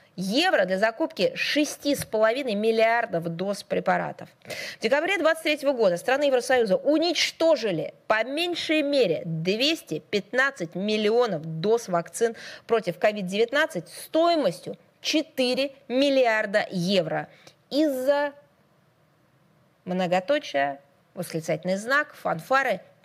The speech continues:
ненадобности. Ненужные вакцины оказались на свалках по всему континенту, а попытки передать излишки третьим странам стали затруднительными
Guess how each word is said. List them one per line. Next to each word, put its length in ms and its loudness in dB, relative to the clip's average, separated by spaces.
ненадобности. 1000 -2
Ненужные 360 0
вакцины 640 2
оказались 600 0
на 140 0
свалках 420 0
по 100 4
всему 400 0
континенту, 640 -2
а 60 4
попытки 500 0
передать 640 0
излишки 540 0
третьим 420 0
странам 580 -2
стали 380 0
затруднительными 1400 0